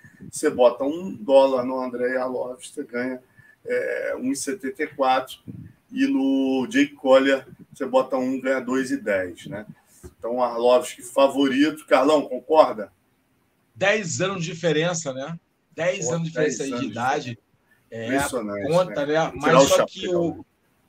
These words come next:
Speaker 2: tirar o chapéu. Mas o Andrei vem fazendo um tipo de luta muito inteligente, né? Que ele vem, ele vem se poupando, né? Ele vem se preservando nos confrontos dele,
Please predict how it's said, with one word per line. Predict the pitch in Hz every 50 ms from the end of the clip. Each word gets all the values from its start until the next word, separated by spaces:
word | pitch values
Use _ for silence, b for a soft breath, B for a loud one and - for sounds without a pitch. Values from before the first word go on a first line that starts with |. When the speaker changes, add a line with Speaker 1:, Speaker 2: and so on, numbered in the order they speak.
| - _ _
Speaker 2:
tirar | - - 151 156 175
o |
chapéu. | 165 185 - - - 147 151 151
Mas | 151 165 170 165 175
o | 185
Andrei | 180 170 160 151 156 175 190 202
vem | 170 160 180 180
fazendo | 165 170 160 143 135 165 165
um | 165
tipo | 160 165 - -
de | - 139 131
luta | 135 156 156 - 143
muito | 147 160 170 165
inteligente, | 165 - 170 - 180 160 120 104 127 139 151 156 - - 113
né? | 110 113 110 - b b b b b _ _
Que | - 135
ele | 139 123
vem, | 147 156 165 160 165
ele | 147 143 139
vem | 117 120 151 160
se | 165 160 - 165 160
poupando, | - - 170 165 156 - - _ 147 151 165 170 165 135 131 120
né? | 120
Ele | 120 123 127
vem | 123 151
se | 156 - - -
preservando | - 160 160 156 160 151 135 117 107 - 135 160 180 170 147
nos | 147 139 -
confrontos | - 131 131 120 - - 135 135 135 - - -
dele, | 117 120 139 147 147 139